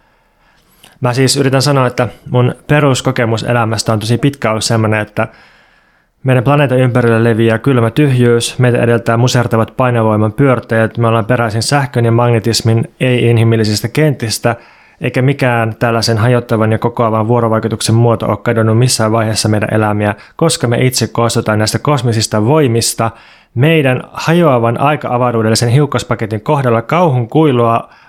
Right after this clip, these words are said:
on ehkä vain vähän väliaikaisesti taivutettu itseään kohti sillä tavalla, että me pystytään vastustamaan täydellistä lämpökuolemaa meidän rajallisen keston ajan. Tää on siis ollut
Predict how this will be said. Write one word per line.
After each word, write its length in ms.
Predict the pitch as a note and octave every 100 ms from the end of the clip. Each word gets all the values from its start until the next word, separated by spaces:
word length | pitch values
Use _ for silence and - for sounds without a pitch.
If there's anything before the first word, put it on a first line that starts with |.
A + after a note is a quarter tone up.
| -
on 160 | A#2+ C3+
ehkä 320 | B2+ C3 A#2+
vain 220 | A#2+ A#2+
vähän 400 | D#3 D3 B2+ A#2+
väliaikaisesti 880 | D3 C3 A2+ A#2 A#2 A2+ - A#2 -
taivutettu 600 | - D#3 A#2 A2+ G#2+ - C#3
itseään 420 | C#3+ - A2+ G#2+
kohti 320 | C3 A2 A#2
sillä 240 | - B2+
tavalla, 440 | A#2 A2+ A2 G#2+ G#2+ - - -
että 280 | D#3 - A#2
me 120 | A2
pystytään 460 | B2 A2+ A2 A#2
vastustamaan 480 | B2 A#2+ A2 - A#2
täydellistä 640 | D3 C#3+ A#2+ G#2+ - A2+
lämpökuolemaa 800 | B2 B2+ A2+ - A2 G#2+ G#2+ G#2+
meidän 260 | A2 A2 A2
rajallisen 520 | C3+ A#2 G#2+ A2 G#2+
keston 520 | A#2+ A#2 - G#2 G#2
ajan. 400 | A2 G#2+ G#2+ G#2+ - _ _ _ _ _ _ _ - - - - _
Tää 80 | C#3+
on 60 | C3+
siis 140 | C3
ollut 400 | C#3+ C#3 -